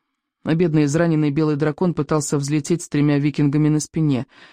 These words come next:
С третьей попытки ему это удалось, и он неуклюже поднялся в воздух. Рыбьенок зажмурился покрепче. Это был первый полёт его жизни, и почему-то Рыбьеногу казалось, что повторять ему не захочется.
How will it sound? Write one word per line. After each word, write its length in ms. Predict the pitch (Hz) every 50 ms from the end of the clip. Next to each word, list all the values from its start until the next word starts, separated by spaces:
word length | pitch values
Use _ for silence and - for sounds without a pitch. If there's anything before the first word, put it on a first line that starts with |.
| - _ -
С 80 | - -
третьей 280 | - 226 214 - 196
попытки 420 | - - 233 - 247 - - - 185
ему 140 | 175 180
это 140 | 175 170 180
удалось, 460 | 170 165 160 175 180 208 214 202 -
и 20 | -
он 140 | 151 151 151
неуклюже 480 | 151 151 147 - 185 190 170 160 151
поднялся 560 | 139 - 151 139 135 147 147 143 143 - 151
в 60 | 143 135
воздух. 420 | 127 120 117 - - - - - _ _ _ _ _ _ _ _ _ _
Рыбьенок 600 | - 156 170 160 165 185 208 220 208 - - - _ _ -
зажмурился 600 | - - 139 139 143 170 214 220 196 180 175 - 165
покрепче. 540 | - 156 160 - 165 160 151 - - - _ _ _ _ _ _ _ _ _ _ _ -
Это 160 | - 139 -
был 160 | 135 139 143
первый 300 | 135 - 156 147 135 135
полёт 340 | 135 - 147 147 147 139 -
его 180 | - 139 143 143
жизни, 360 | 147 170 185 165 165 139 131
и 40 | 135
почему-то 580 | - 135 131 - - 156 151 143 - 139 135 _ - - _ _ _
Рыбьеногу 520 | - 160 156 143 143 151 160 165 160 156
казалось, 460 | 143 - 147 143 139 165 175 165 143 143
что 180 | - - 139
повторять 480 | - - 131 - - 156 139 139 135 -
ему 100 | 143 139
не 120 | 139 143
захочется. 560 | 135 143 147 - - - - - - - -